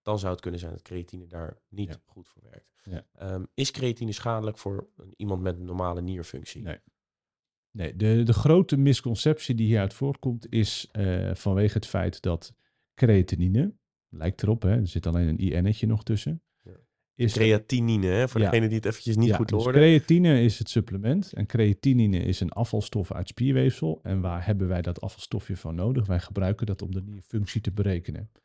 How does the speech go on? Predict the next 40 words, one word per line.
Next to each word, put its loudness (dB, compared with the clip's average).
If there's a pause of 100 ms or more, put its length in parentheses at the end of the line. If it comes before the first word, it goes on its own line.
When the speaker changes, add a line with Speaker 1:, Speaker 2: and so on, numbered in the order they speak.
(520)
Speaker 2:
Heel 6
logisch, 6
hoe 0
meer 4
je 4
afvalstoffen -4
hebt -6
in -4
het -10
bloed, -12
hoe -2
slechter -2
de 0
nierfunctie -2
en -2
vice -4
versa. -8 (840)
Maar 2
de 8
hoeveelheid 6
van 2
die 2
afvalstof -4
die -2
je 2
produceert, -2 (140)
en -10
dat -8 (200)
stofje -6
komt -8
uit -10
spierweefsel, -6
die -8
is -8
voor -4
een -4
belangrijk -2
deel -2
afhankelijk -10
van -6